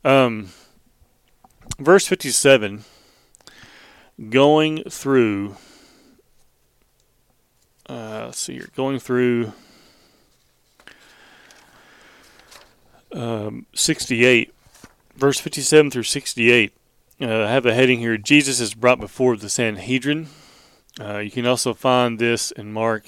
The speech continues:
uh, fourteen, verses fifty-three through, through sixty-five, uh, Luke twenty-two, sixty-six through seventy-one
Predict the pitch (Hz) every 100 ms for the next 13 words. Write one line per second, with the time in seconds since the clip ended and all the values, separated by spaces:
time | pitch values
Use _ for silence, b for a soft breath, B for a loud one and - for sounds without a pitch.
0 | - 123 113 101 104 - - 127 - -
1 | 131 120 110 113 113 101 139 - 107 -
2 | 123 120 - 101 - 123 101 131 - 110
3 | - 113 120 131 - _ b b b b
4 | b b 107 107 101 110 123 - - 139
5 | 123 - 143 127 113 107 147 127 123 -
6 | 135 127 - 113 - 123 110 110 123 127
7 | 127